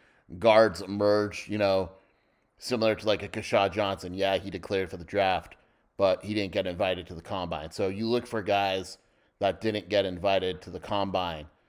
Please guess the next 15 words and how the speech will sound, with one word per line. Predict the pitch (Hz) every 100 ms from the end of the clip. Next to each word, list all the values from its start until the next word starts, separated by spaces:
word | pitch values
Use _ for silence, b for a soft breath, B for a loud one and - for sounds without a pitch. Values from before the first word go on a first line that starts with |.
| _ _
that | 92 92 85
declared | 90 - 101 90
for | 95
the | 82
draft. | 101 98 90 -
They're | 101 92
very | 101 95 92
likely | 95 87 92 87
to | 85
come | 98 90
back | 90 90 101
unless | 90 87 -
they're | 92 82
just | 87 - -
done. | 90 95